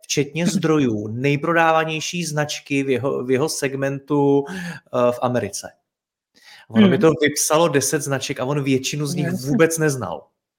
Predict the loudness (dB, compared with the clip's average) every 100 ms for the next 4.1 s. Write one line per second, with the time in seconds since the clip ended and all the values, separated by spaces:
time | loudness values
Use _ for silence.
0 | -8 -4 -2 0 4 4 6 6 6 6
1 | 6 6 2 -18 -6 2 4 4 0 0
2 | 2 4 4 4 4 4 4 0 -2 -4
3 | 0 4 6 6 4 2 4 4 6 4